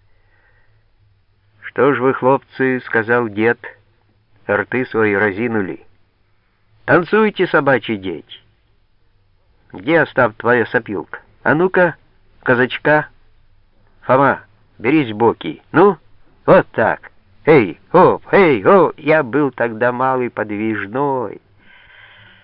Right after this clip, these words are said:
Старость проклятая, теперь уже не пойду так. Вместо всех выкрутасов ноги только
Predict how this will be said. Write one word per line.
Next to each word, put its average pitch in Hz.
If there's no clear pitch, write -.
Старость 202
проклятая, 107
теперь 151
уже 131
не 127
пойду 110
так. 120
Вместо 117
всех 143
выкрутасов 127
ноги 117
только 120